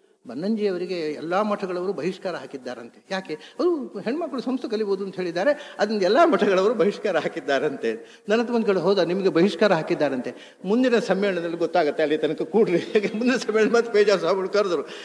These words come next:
ಆಮೇಲೆ ತೆಪ್ಪಗಾದ್ರು. ಏನು ಅಪಪ್ರಚಾರ ಮಾಡ್ತಾರೆ ಗೊತ್ತಾ ಜನ,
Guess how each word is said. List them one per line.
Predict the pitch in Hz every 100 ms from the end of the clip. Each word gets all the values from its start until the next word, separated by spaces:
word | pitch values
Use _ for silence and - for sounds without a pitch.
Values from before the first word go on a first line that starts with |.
| -
ಆಮೇಲೆ | 240 330
ತೆಪ್ಪಗಾದ್ರು. | 370 247 196 135 131 - - _ 175
ಏನು | 190 302
ಅಪಪ್ರಚಾರ | 269 240 277 269 240 226
ಮಾಡ್ತಾರೆ | 180 170 156 139
ಗೊತ್ತಾ | 139 151
ಜನ, | 139 147